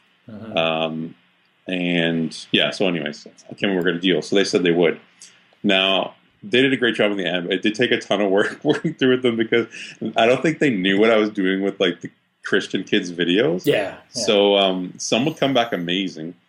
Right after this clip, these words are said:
Speaker 1: Mm-hmm.
Speaker 2: but then lots would come back word by word appearing. And I was like, "No, I clearly said, like, I need the whole <laughs> phrase to come up so people can sing it."
Speaker 1: Yeah.
Speaker 2: Um, and then, and then some things, like, you know, they would put some stuff in the <laughs> videos sometimes. I was just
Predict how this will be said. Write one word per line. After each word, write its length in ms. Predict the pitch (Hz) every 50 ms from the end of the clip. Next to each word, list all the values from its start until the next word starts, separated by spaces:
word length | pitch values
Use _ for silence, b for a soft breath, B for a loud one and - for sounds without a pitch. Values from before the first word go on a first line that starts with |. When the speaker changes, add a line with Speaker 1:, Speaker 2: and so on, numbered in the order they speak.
| _ _ -
Speaker 1:
Mm-hmm. 280 | 104 101 104 101 - -
Speaker 2:
but 140 | 113 101 -
then 280 | 110 104 104 101 95
lots 300 | 101 101 101 110 110 -
would 100 | 117 -
come 160 | - 113 110
back 220 | 104 101 95 - -
word 480 | 92 87 92 98 95 98 98 92 -
by 100 | - 92
word 300 | 87 85 90 90 92 90
appearing. 420 | 92 - - - 98 87 90 92 92 90
And 40 | 90
I 40 | 87
was 80 | 85
like, 180 | 85 82 80 - -
"No, 240 | 104 92 90 82 -
I 80 | - 90
clearly 380 | - - 120 117 113 113 113
said, 240 | 107 110 110 98 98
like, 200 | 98 92 87 85 B B B B B B
I 80 | - 98
need 160 | 101 107 110
the 100 | 110 104
whole 200 | 107 - 120 127
<laughs> 160 | - - -
phrase 340 | - - 127 127 127 - -
to 80 | - -
come 100 | - 110
up 120 | 98 -
so 100 | - 107
people 240 | 90 104 101 95 95
can 160 | - 98 90
sing 300 | 87 - 98 95 92 92
it." 160 | 92 87 -
Speaker 1:
Yeah. 320 | 127 110 101 98 95 87 - - _ _ - 104 98
Speaker 2:
Um, 420 | 101 98 95 92 92 92 92 92 92 -
and 160 | 101 98 98
then, 180 | 98 101 -
and 140 | - 104 104
then 100 | 107 107
some 220 | 107 - 120 107 101
things, 400 | - - 113 107 107 107 101 98
like, 260 | 98 92 90 87 - - b b b b b b b b _ _ -
you 100 | - 107
know, 100 | 98 95
they 140 | 95 107 104
would 80 | 104 -
put 140 | 117 -
some 100 | - 113
stuff 240 | 98 - 120 113 -
in 60 | 120
the 80 | 113 110
<laughs> 100 | 107 113
videos 280 | 110 - - - 160 -
sometimes. 760 | - - - 165 156 156 - - 131 113 120 127 131 - 160
I 80 | 143
was 120 | 131 131 120
just 180 | 127 123 -